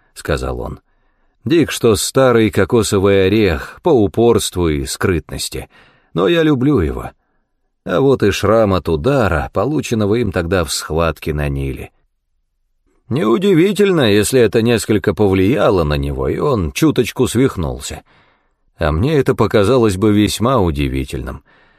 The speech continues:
потому что для помешанного он весьма деловитый и расчётливый человек». Вдруг Дик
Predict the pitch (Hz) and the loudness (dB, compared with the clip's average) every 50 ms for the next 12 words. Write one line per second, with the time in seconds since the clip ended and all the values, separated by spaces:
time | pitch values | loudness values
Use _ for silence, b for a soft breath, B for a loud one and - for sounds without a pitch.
0 | b b b b - 110 - 98 95 92 92 87 - - 80 71 73 78 80 76 | b b b b -4 0 0 2 2 2 0 0 0 -2 -2 -2 0 0 -2 0
1 | - 73 67 69 92 139 143 123 95 - - 69 65 67 65 64 - - - 147 | 0 -2 -2 0 -2 -2 -2 -2 -2 -2 -4 -4 -6 -6 -6 -6 -6 -6 -6 -6
2 | 139 135 131 117 - 131 135 127 110 101 113 110 104 104 95 90 107 139 143 123 | -4 -4 -4 -4 -4 -2 -2 0 2 2 2 4 4 4 2 2 2 2 0 2
3 | - 107 110 107 104 98 92 82 - - - 120 113 101 - 90 90 85 85 80 | 2 2 2 4 4 2 2 0 -4 -4 -2 0 0 0 0 -2 0 0 0 -2
4 | 73 - - 73 67 65 65 64 - - _ _ _ _ _ _ _ _ _ _ | -2 -4 -6 -6 -6 -6 -6 -8 -10 -14 _ _ _ _ _ _ _ _ _ _
5 | _ _ _ _ _ _ _ _ _ _ - 78 64 64 65 98 107 139 175 156 | _ _ _ _ _ _ _ _ _ _ -10 -8 -6 -4 -2 0 2 2 2 2
6 | 104 90 76 76 80 101 143 156 147 - - - | -2 -4 -6 -2 -2 0 0 -2 -4 -8 -16 -16